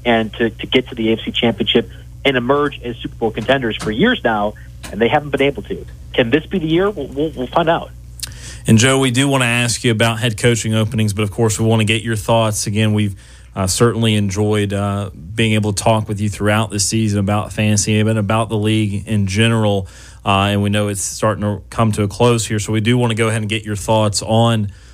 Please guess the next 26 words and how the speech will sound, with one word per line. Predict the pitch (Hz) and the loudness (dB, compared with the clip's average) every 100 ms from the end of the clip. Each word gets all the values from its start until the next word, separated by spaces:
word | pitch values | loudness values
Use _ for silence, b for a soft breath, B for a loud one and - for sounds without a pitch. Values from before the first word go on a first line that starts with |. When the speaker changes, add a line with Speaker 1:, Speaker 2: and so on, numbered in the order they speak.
| B B | B B
Speaker 2:
uh, | 117 120 | 0 2
what | 110 131 139 | 4 2 2
you | 135 | 2
think | 110 139 135 | 2 0 0
the | 120 | 0
likely | 120 127 127 131 | 2 2 0 -2
Super | 113 131 113 | 0 -2 -4
Bowl | - 127 120 | -2 0 2
matchup | 123 123 123 113 | 2 0 -2 0
is. | 127 110 | 0 2
I | |
know | 107 117 | 2 0
the | 107 | 0
forty-niners | - 120 117 113 110 117 117 104 | -2 -2 0 0 0 0 0 -2
and | 107 104 | -2 0
Ravens | 110 117 117 107 | 0 0 -2 -4
are | |
favorites | 95 117 113 110 104 - | -2 0 2 0 -4 -4
to | 107 | 0
most. | 104 131 190 175 120 | 4 4 2 0 -2
Are | |
they | 110 117 | 0 0
the | 110 | -2
favorites | 120 117 117 107 - | -2 0 -2 -4 -6
to | 120 | -4
you? | 107 92 | -2 -2